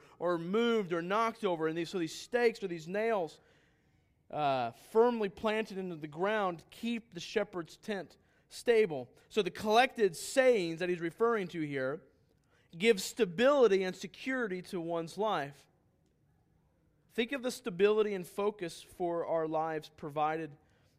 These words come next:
by the teacher repeatedly pleading that we fear God. Think of the comfort provided by his teaching that it will be well with those who fear God, chapter eight, verse twelve.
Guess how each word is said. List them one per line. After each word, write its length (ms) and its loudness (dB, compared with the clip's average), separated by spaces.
by 200 2
the 120 -6
teacher 640 -10
repeatedly 1040 -10
pleading 600 -10
that 200 -8
we 160 -10
fear 480 -10
God. 360 -10
Think 140 -4
of 60 0
the 60 -8
comfort 540 -6
provided 520 -2
by 200 -2
his 160 -10
teaching 440 -10
that 300 -4
it 180 -2
will 100 -4
be 160 -4
well 600 4
with 280 -6
those 440 -2
who 340 -6
fear 420 0
God, 340 0
chapter 360 -6
eight, 160 -6
verse 320 -8
twelve. 360 -2